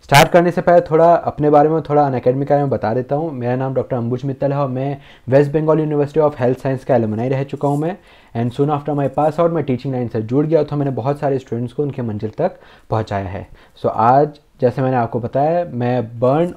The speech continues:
और फायर आर्म इंजरी के ऊपर मैं प्रीवियस ईयर के कुछ क्वेश्चन सॉल्व करवाऊँगा आपको। थोड़ा अनअकैडमी के बारे में जान लेते हैं। अनअकैडमी में भारत के टॉप एजुकेटर्स आपको, अ, नीट पीजी की प्रिपरेशन करवाएंगे।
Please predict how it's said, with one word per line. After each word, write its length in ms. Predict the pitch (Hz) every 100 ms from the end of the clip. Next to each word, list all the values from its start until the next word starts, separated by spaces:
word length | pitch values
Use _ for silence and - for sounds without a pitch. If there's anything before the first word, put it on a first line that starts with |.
| -
और 220 | 127 123
फायर 320 | - 117 123
आर्म 180 | 131 131
इंजरी 320 | 123 120 123
के 120 | 120
ऊपर 400 | 117 110 - 120
मैं 180 | 117 110
प्रीवियस 420 | 104 113 120 110
ईयर 100 | 110
के 80 | 113
कुछ 160 | 110 104
क्वेश्चन 280 | 104 - 101
सॉल्व 280 | - 131
करवाऊँगा 460 | 147 151 156 160 165
आपको। 460 | 151 151 175 220 - _ _ _ - - _ _ _ -
थोड़ा 160 | 117 117
अनअकैडमी 440 | 120 135 131 147
के 100 | 151
बारे 160 | 147 147
में 120 | 147
जान 160 | 139
लेते 200 | 139 139
हैं। 60 | 170
अनअकैडमी 500 | 143 - 131 143 147
में 320 | 156 160 147
भारत 340 | 110 117 131 -
के 100 | 131
टॉप 400 | - 151 170 175
एजुकेटर्स 680 | 151 151 151 147 156 147 -
आपको, 840 | 127 120 - - 135 135 135 127 - _
अ, 200 | 123 117
नीट 220 | 117 131 127
पीजी 220 | 127 127
की 60 |
प्रिपरेशन 520 | 131 113 117 120 151 156
करवाएंगे। 640 | 156 147 147 151 156